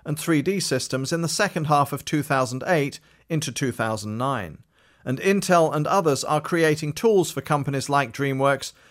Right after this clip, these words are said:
to make a new generation of three D animation films. Experts at Wharton say three D movies are back in vogue, but it's unclear whether the latest, greatest technology can give theatres a sustainable competitive advantage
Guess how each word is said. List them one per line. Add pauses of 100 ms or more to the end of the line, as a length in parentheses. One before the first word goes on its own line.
(120)
to
make
a
new
generation
of
three
D
animation
films. (400)
Experts
at
Wharton
say
three
D
movies
are
back
in
vogue, (300)
but
it's
unclear
whether
the
latest,
greatest
technology (240)
can
give
theatres
a
sustainable
competitive
advantage